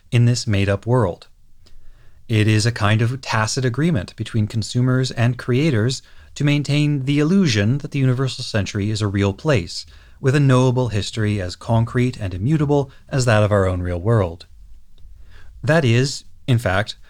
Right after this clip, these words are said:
a big part of the appeal of this kind of sprawling, decades-long franchise. And it makes shows like War in the Pocket possible.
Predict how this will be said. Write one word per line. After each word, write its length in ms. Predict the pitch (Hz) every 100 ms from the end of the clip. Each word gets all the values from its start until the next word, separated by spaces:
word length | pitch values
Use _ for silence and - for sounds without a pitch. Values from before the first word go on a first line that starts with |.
| -
a 60 | 135
big 300 | 120 120 120
part 200 | 117 120
of 120 | 123
the 120 | 120
appeal 520 | 117 117 143 120 117 123
of 140 | 107
this 200 | 117 -
kind 400 | - 104 107 107
of 220 | 110 117
sprawling, 720 | - - 101 98 101 107 107
decades-long 800 | 98 95 - 104 104 107 95 107
franchise. 760 | 117 123 156 - 82 - - - - - - - - - - - -
And 420 | 156 196 214 190 -
it 160 | 180 175
makes 440 | 139 160 - -
shows 500 | - - 135 131 135
like 260 | 123 127 127
War 240 | 110 120
in 60 | 123
the 80 | 123
Pocket 340 | 113 107 127
possible. 540 | 120 120 139 156 82